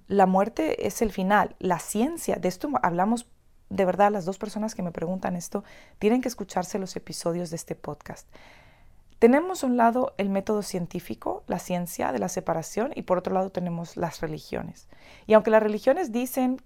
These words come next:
la mayoría, si no, no, si no es que todas, que al morir vamos a otro sitio, yo me pregunto cuántas personas religiosas, ah,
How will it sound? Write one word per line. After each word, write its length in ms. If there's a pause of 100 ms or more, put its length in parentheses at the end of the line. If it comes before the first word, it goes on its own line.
la 140
mayoría, 600 (440)
si 180
no, 220
no, 160
si 140
no 60
es 120
que 80
todas, 400
que 240
al 160
morir 440 (640)
vamos 380
a 60
otro 220
sitio, 560 (580)
yo 160
me 100
pregunto 480
cuántas 320
personas 460
religiosas, 840 (1200)
ah, 420